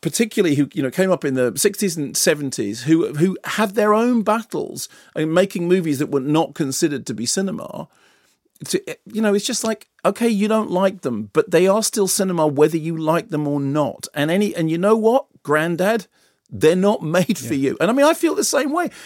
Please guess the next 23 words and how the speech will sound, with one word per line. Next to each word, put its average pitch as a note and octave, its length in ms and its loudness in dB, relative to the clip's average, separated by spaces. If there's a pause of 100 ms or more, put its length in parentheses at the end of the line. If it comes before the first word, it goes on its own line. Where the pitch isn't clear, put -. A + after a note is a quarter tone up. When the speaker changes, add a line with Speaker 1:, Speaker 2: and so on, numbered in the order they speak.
Speaker 1:
You A#3 80 -2
know, G3+ 160 4
I G3+ 60 6
mean, G#3 200 0
he-, G3+ 80 6
heaven G#3 320 2
knows F#3+ 380 4
I D#3+ 160 4
have F#3 120 4
said D#3+ 200 4
enough D#3 260 0
stuff C#3+ 260 0
about B2 320 -2 (440)
cinema D3 420 2
resembling C3+ 520 0
theme G3+ 360 2
parks D#3 440 0
and B2+ 220 -2
blah, C#3+ 180 2
blah, C3+ 180 0
blah, C3+ 160 0
blah, C3 160 -4
blah, F3+ 420 0